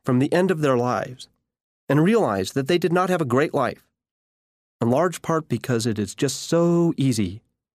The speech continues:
to settle for a good one. This became piercingly clear to me in nineteen ninety-six when I was having dinner with a group of thought leaders gathered for a discussion about organizational performance. Bill Meehan, the managing director of the San Francisco office of McKinsey and Company,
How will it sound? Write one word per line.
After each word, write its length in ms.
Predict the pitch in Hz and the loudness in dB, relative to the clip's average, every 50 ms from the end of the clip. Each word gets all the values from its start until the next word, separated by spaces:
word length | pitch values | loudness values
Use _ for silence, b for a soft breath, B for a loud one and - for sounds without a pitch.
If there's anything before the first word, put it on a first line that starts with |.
| _ _ _ | _ _ _
to 100 | - 110 | -6 -6
settle 300 | 104 - - 117 110 107 | -4 -2 -2 -2 -2 -2
for 180 | 101 - - 101 | -4 -4 -4 -4
a 60 | 98 | -4
good 220 | 95 101 110 104 | -2 -2 -2 -2
one. 260 | 107 98 92 87 87 - _ _ _ _ _ _ _ _ _ _ _ _ _ _ _ _ _ _ _ _ _ - | -2 -2 -4 -6 -8 -12 _ _ _ _ _ _ _ _ _ _ _ _ _ _ _ _ _ _ _ _ _ -2
This 160 | - 208 208 | -2 -2 -2
became 540 | - 240 214 - 185 165 151 139 131 127 - _ _ _ _ | -2 -4 -2 0 0 2 2 2 0 -2 -4 _ _ _ _
piercingly 540 | - - - 254 247 208 - 170 135 127 117 | -10 -4 -2 -2 -2 0 0 0 0 0 0
clear 200 | 110 - 147 131 | -2 -2 -2 -2
to 80 | 120 110 | 0 0
me 100 | 107 98 | 0 0
in 60 | 98 | 0
nineteen 320 | 107 110 120 120 - 117 | 0 0 0 -2 -2 -4
ninety-six 560 | 107 101 104 101 - - - 110 95 - - - | -2 -2 -2 -4 -4 -4 -4 -6 -6 -6 -6 -4
when 80 | 101 | -4
I 60 | 98 | -2
was 120 | 98 98 - | -2 -4 -4
having 360 | - - 165 160 147 120 104 | -2 -2 -2 0 0 -2 0
dinner 240 | 101 131 131 117 101 | 0 0 0 0 0
with 140 | 95 95 90 | -2 -4 -6
a 60 | 104 | -4
group 240 | 107 120 135 135 107 | -4 -4 -4 -4 -6
of 80 | 98 | -10
thought 340 | - - - 123 117 - - | -8 -6 -2 -2 -2 -2 -4
leaders 340 | 104 107 92 95 92 98 - | -4 -4 -4 -4 -6 -8 -8
gathered 380 | - - 123 127 131 139 127 | -4 -2 -2 0 -2 -4 -6
for 160 | 135 - 127 113 | -4 -4 -2 -2
a 60 | 104 | -2
discussion 480 | 107 101 - - 131 123 117 - 113 | -2 -4 -4 -4 -4 -4 -2 -2 -2
about 260 | 107 98 107 101 104 - - | -2 -2 -2 -4 -4 -4 -4
organizational 680 | 117 110 101 104 101 95 104 101 98 - - 104 113 | -4 -2 -2 -2 -2 0 -2 -2 -4 -2 -4 -4 -4
performance. 640 | 101 - 101 92 - 113 104 95 95 95 - - - _ _ _ _ _ _ _ _ _ _ _ _ _ _ _ _ - | -4 -6 -8 -6 -4 -4 -4 -2 -4 -6 -8 -12 -20 _ _ _ _ _ _ _ _ _ _ _ _ _ _ _ _ 0
Bill 140 | - 170 185 | 0 2 2
Meehan, 400 | 175 185 180 120 104 117 139 - _ - | 4 4 2 2 2 0 -4 -6 _ -4
the 100 | 117 117 | -2 0
managing 460 | 120 120 135 147 156 135 139 139 127 | 2 2 2 2 0 0 0 0 0
director 380 | 113 110 117 127 131 - - 104 | 0 0 0 0 -2 -2 -4 -4
of 80 | 95 | -4
the 80 | - 101 | -4 -4
San 200 | - 139 131 127 | -2 -2 -2 -2
Francisco 440 | - 123 113 - 123 - - 123 110 | -2 -4 -4 -4 -4 -4 -2 -2 0
office 340 | 107 110 110 - 110 - | 0 0 -2 -4 -6 -4
of 60 | 110 101 | -4 -4
McKinsey 420 | 101 - - 143 139 135 131 113 | -4 -2 -2 -4 -2 -2 -2 -2
and 100 | 98 95 | -2 -4
Company, 420 | - 104 98 90 92 95 98 101 | -4 -6 -6 -4 -4 -4 -6 -6